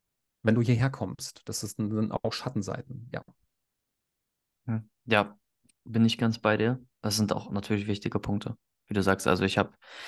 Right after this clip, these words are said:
Speaker 2: ja auch einige Zeit im Ausland gelebt, beziehungsweise bin auch gerade wieder im Ausland und den Punkt mit der Distanz ist, das ist eine Sache, die ich, wo ich dir nur zustimmen kann. Es ist halt einfach so, wenn man in einem anderen Land ist, auch wenn's in einer anderen Stadt ist, wenn man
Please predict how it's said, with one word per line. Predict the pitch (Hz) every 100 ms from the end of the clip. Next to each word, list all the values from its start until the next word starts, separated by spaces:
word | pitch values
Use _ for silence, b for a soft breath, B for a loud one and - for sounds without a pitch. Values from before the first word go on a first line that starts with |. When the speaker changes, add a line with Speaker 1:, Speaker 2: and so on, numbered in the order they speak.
| B B
Speaker 2:
ja | -
auch | 80 110
einige | 104 110 107
Zeit | - 107
im | 104
Ausland | 90 104 107
gelebt, | 104 107 104
beziehungsweise | - 110 104
bin | 98 113
auch | 117 107
gerade | - 107 107
wieder | 107
im | 101
Ausland | 95 104 107 104
und | 90 95 -
den | - 104 101
Punkt | 117 117 110 -
mit | 110 101
der | 104
Distanz | 101 - 101 104 101 -
ist, | 110 - -
das | 104
ist | 104
eine | 80 98
Sache, | 98 101
die | - 98
ich, | - - - _ _
wo |
ich | 113
dir | - 101
nur | 104
zustimmen | - 113 - 101
kann. | 107 107 107 B B B
Es | - 104
ist | 107
halt | 107 95
einfach | 104 101 101
so, | 107 98
wenn | 101
man | 104 101
in | 101
einem | 98 -
anderen | 101 101 98
Land | 104 147 226
ist, | 110 -
auch | - 120
wenn's | 123 123
in | 110
einer | -
anderen | 113 104
Stadt | 104 101 -
ist, | 95 -
wenn | 110
man | 110